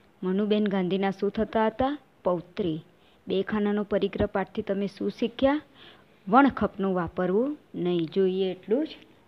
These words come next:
વાપરવું. હવે આપણે દેખીશું સવાલના જવાબ. ગાંધીજી શેમાં બેસાડીને વાઇસરોયને મળવા બોલાવેલા?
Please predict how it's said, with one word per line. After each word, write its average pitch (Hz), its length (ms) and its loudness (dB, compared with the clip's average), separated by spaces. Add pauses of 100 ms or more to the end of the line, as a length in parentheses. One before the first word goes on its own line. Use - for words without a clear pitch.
વાપરવું. 165 500 -16 (380)
હવે 185 200 0
આપણે 202 260 -2
દેખીશું 208 520 -6 (380)
સવાલના 180 420 -4
જવાબ. 220 280 -8 (600)
ગાંધીજી 196 440 2
શેમાં 170 340 -2
બેસાડીને 208 500 2
વાઇસરોયને 202 520 2
મળવા 208 300 2
બોલાવેલા? 214 640 4